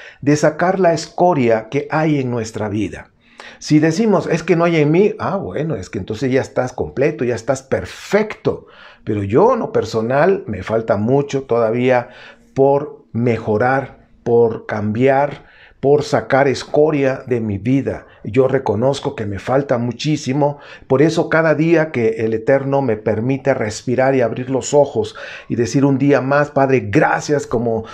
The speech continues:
ahora sí me has devuelto el alma y tengo la oportunidad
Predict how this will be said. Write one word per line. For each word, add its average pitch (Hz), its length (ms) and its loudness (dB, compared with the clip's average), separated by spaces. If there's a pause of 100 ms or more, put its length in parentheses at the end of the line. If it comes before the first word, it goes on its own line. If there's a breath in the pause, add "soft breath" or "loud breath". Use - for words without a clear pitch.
(240 loud breath)
ahora 139 160 4
sí 151 160 0
me 139 120 4
has 139 100 -2
devuelto 139 500 2
el 123 160 2
alma 135 480 0
y 107 80 -4
tengo 135 240 0
la 139 100 4
oportunidad 127 1080 0